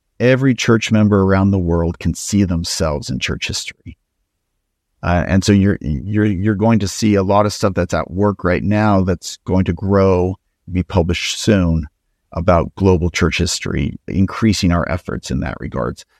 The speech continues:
Saints has done a lot in that regard, but you're gonna see even more. One of my current projects right now is working on a new volume of Joseph Smith's religious teachings.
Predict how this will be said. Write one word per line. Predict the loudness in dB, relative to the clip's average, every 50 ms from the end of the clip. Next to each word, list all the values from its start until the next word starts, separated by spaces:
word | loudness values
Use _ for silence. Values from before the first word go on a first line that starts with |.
| _
Saints | -12 -2 2 2 2 2 2
has | 0 -2
done | 0 2 2 2
a | 2
lot | 4 4 4 2 2 0
in | -2
that | -4 -4 -4 -6
regard, | -6 -6 -4 -4 -4 -4 -4 -4
but | -4 -6
you're | -4 -2 0 0
gonna | 0 0
see | 0 0 -4 -2
even | 0 0 0 0 0 0 0
more. | 0 0 0 -2 -4 -6 -8 -14 _ _ _ _ _ _ _ _ _
One | -2 2 2 4 4
of | 4 4
my | 2 2 0 0 -4
current | -4 -4 -4 -2 -2 -2 -6 _
projects | -2 0 0 0 0 -2 -4 -6 -4 -2
right | -2 0 0 0
now | 0 0 0 0 -2 -2 -2 -2
is | -4 -4 -4
working | -4 -2 -2 -2 _ 0 2 2 4 2
on | 2 2 2 2 2 2
a | 2 2
new | 2 2 2 2 2 2 2
volume | 2 2 2 4 4 2 2 2 0 0
of | 0 -2 -4
Joseph | 0 0 2 2 2 -2 -8
Smith's | -6 -4 -4 -4 -4 -4 -6
religious | -6 -6 -6 -6 -8 -8 -12 -12 -12
teachings. | -12 -12 -10 -10 -10 -12 -10 -12 -12 -14 -16 -18